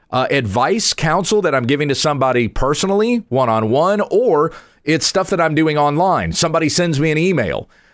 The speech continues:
and, and somebody in that email tries to tell me that I'm saying something wrong, and I respond to them and I say, No, you're wrong in this matter, and you need to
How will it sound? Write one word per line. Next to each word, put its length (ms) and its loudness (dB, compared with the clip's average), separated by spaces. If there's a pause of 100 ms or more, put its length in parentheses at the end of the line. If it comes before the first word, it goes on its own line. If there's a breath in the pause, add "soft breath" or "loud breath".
and, 180 -2
and 240 0
somebody 340 0
in 60 -2
that 160 2
email 340 0
tries 240 -2
to 60 -6
tell 140 0
me 120 -2
that 120 0
I'm 260 0
saying 340 -2
something 320 -2
wrong, 320 0
and 100 0
I 120 0
respond 460 0
to 40 -2
them 260 0
and 80 0
I 120 0
say, 340 2
No, 360 2
you're 200 0
wrong 260 0
in 100 -2
this 200 -2
matter, 320 -2
and 120 0
you 180 2
need 340 -2
to 400 0